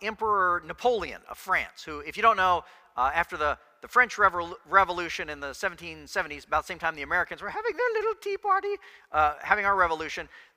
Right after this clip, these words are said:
the, uh, the French had a little revolution, and then Napoleon went around, uh, basically conquering and slaughtering, and just, he was a dictator. Uh, he was actually a, a, a pretty horrific leader. Um, and, uh, he,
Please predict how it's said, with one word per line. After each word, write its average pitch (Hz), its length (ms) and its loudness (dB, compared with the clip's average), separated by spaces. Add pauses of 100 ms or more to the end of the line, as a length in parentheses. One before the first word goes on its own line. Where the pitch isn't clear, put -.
the, 165 160 -4
uh, 143 380 6
the 139 120 -14
French 269 280 2
had 214 120 0
a 180 40 -4
little 165 160 -4
revolution, 151 480 -2
and 139 120 -12
then 135 180 -8
Napoleon 208 480 -2
went 156 140 -4
around, 143 480 2
uh, 131 200 0 (180)
basically 151 380 -8
conquering 156 540 -6
and 117 120 -14
slaughtering, 120 560 -6
and 117 80 -18
just, 127 180 -18
he 165 80 -16
was 131 140 -16
a - 60 -12
dictator. 98 640 -12 (400)
Uh, 113 260 -4
he 135 120 -16
was 143 100 -14
actually 147 260 -4
a, 127 80 -4
a, 123 300 -6 (200)
a 117 80 -10
pretty 147 220 -10
horrific 123 600 -12 (100)
leader. 127 440 -14 (440)
Um, 147 240 0 (360)
and, 160 240 -4
uh, 135 320 2 (420)
he, 262 340 -10